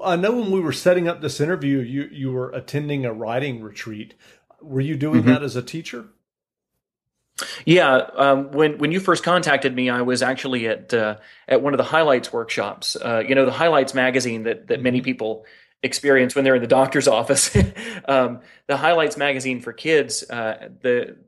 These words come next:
Speaker 2: they are located in Honesdale, Pennsylvania, and they have a, uh, a, an estate, a, a, a, a, a, a compound. Uh, I don't, that, that makes it sound like end times kind of stuff, but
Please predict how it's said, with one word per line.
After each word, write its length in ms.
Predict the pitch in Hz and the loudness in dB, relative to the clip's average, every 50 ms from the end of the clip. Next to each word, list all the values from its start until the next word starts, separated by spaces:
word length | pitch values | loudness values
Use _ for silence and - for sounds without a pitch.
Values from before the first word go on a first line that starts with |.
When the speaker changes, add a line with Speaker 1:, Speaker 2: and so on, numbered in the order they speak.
| _ _ - | _ _ 0
Speaker 2:
they 200 | 143 139 139 139 | 2 4 6 6
are 260 | 135 123 120 120 120 | 6 4 4 0 -2
located 560 | 123 135 156 156 - 143 131 123 117 117 113 | 2 2 2 4 4 2 2 2 0 -2 -6
in 160 | - 113 107 | -6 -10 -10
Honesdale, 500 | 110 127 139 139 139 135 - 127 113 107 | -6 -2 0 0 0 0 0 0 0 0
Pennsylvania, 580 | - - 120 113 - 98 113 113 120 117 107 104 | -2 -6 -10 -8 -6 -4 -2 -2 -2 -2 -2 -4
and 440 | 101 - - 117 113 113 113 107 - _ _ - - - - - - _ - | -4 -6 -8 -6 -4 -4 -4 -6 -10 _ _ -20 -20 -20 -20 -20 -18 _ 2
they 120 | 143 139 | 2 4
have 240 | 135 139 139 131 127 | 4 4 2 4 4
a, 320 | 117 110 107 107 101 110 - _ _ _ _ - - - _ _ _ - | 4 2 2 2 -4 -8 -16 _ _ _ _ -18 -18 -18 _ _ _ -10
uh, 460 | 127 117 110 107 107 104 104 104 - - _ _ _ _ _ _ _ _ _ _ _ _ _ _ - | -6 -4 -2 -2 -2 -4 -6 -6 -8 -12 _ _ _ _ _ _ _ _ _ _ _ _ _ _ -6
a, 140 | 117 107 - - | -6 -6 -4 -4
an 140 | 120 120 117 | -4 -4 -2
estate, 540 | 110 - - 143 139 139 120 104 - - | 0 0 4 4 4 4 2 -4 -6 -8
a, 440 | - 107 104 80 - - 101 101 - | -10 -10 -10 -10 -6 -6 -6 -6 -6
a, 380 | - - - - - 110 101 - - _ _ | -10 -12 -14 -10 -8 -8 -8 -8 -12 _ _
a, 320 | - 110 107 104 104 104 98 - - | -8 -8 -6 -4 -4 -6 -8 -8 -10
a, 180 | - 110 104 98 - - - | -8 -8 -8 -8 -10 -14 -8
a, 180 | - 110 98 101 - _ _ _ - | -8 -8 -8 -8 -16 _ _ _ -12
a 60 | 113 | -10
compound. 640 | - - 123 117 - 131 120 113 113 107 110 107 107 | -8 -2 0 2 2 2 2 2 2 2 0 0 0
Uh, 160 | 117 104 104 101 | -2 -2 0 0
I 100 | 107 113 | 0 0
don't, 200 | 113 110 - 117 | 0 0 0 2
that, 180 | 127 117 117 | 2 2 4
that 200 | - 113 107 107 | 4 2 2 2
makes 180 | 120 117 117 - | 0 -2 0 -2
it 60 | - | -2
sound 320 | - 147 175 185 110 110 - | 0 0 2 2 0 0 -2
like 200 | - - - - | -4 -4 -4 -2
end 220 | - 123 120 120 | -2 -2 -2 0
times 320 | 120 110 104 107 110 104 | -2 -2 -2 -2 -4 -4
kind 160 | - - 110 107 | -2 -2 -2 -2
of 80 | 104 | 0
stuff, 240 | - 107 104 107 - | 0 0 0 2 2
but 140 | - - | 0 0